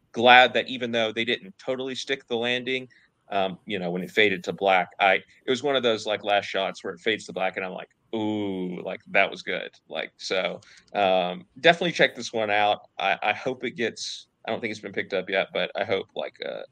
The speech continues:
Shudder or something like that, I could see them maybe going for this. Um, I, I think it has that sort of, again, B movie genre type thing to it, but also in the way that many of these genre movies are nowadays, it has a commentary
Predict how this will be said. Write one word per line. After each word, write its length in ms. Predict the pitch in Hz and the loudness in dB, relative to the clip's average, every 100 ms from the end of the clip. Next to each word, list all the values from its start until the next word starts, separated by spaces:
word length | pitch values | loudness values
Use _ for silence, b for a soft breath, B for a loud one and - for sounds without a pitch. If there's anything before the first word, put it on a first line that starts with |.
| _ _ _ | _ _ _
Shudder 500 | - - 107 98 92 | -4 4 4 6 2
or 60 | 92 | 0
something 260 | 101 92 | -4 -6
like 220 | 90 90 90 | -4 -4 0
that, 240 | 92 92 | 2 2
I 40 | |
could 160 | 92 87 | -2 -8
see 160 | - 92 | -10 -8
them 220 | 90 90 | -6 -6
maybe 220 | 95 92 | -4 -4
going 300 | 90 90 92 | -4 -4 -4
for 140 | 90 92 | -6 -2
this. 420 | 92 92 - - | 0 -2 -4 -8
Um, 600 | 82 85 78 71 - - - b _ - | -6 -6 -6 -8 -10 -14 -18 b _ -10
I, 300 | - - - - | -6 2 4 6
I 80 | 92 | 4
think 240 | 92 92 | 4 0
it 80 | - | 0
has 260 | - - - | 2 2 2
that 180 | 90 - | 0 0
sort 220 | - - | -2 -4
of, 160 | 65 - _ - | -6 -12 _ -2
again, 380 | 92 82 58 - _ _ | 0 2 -2 -8 _ _
B 180 | 117 110 | 8 10
movie 300 | 101 95 92 | 8 6 2
genre 440 | 92 92 95 92 | 2 4 4 0
type 260 | 90 92 87 - | 0 -2 -2 -2
thing 400 | 95 95 92 90 b b _ - | -2 -2 -4 -10 b b _ -2
to 200 | 196 208 | 8 8
it, 140 | 196 | 8
but 120 | 135 | 8
also 500 | - 151 151 165 143 120 | 12 12 10 6 6 6
in 200 | 139 143 | 2 4
the 100 | 110 | 4
way 180 | 117 | 4
that 200 | 117 104 | 4 2
many 240 | 101 107 104 | 0 -4 -4
of 100 | 95 | -4
these 160 | 95 | -6
genre 260 | 95 98 95 | -4 -4 -4
movies 260 | 92 92 92 | -4 -4 -2
are 160 | 101 | 0
nowadays, 640 | 95 92 92 92 90 - - | 0 0 0 0 0 -4 -8
it 160 | 98 | 0
has 500 | 98 92 90 92 - - _ _ 143 | 4 4 2 -2 -10 -16 _ _ -2
a 80 | |
commentary 720 | - 151 135 117 127 113 107 | 2 2 2 2 2 2 2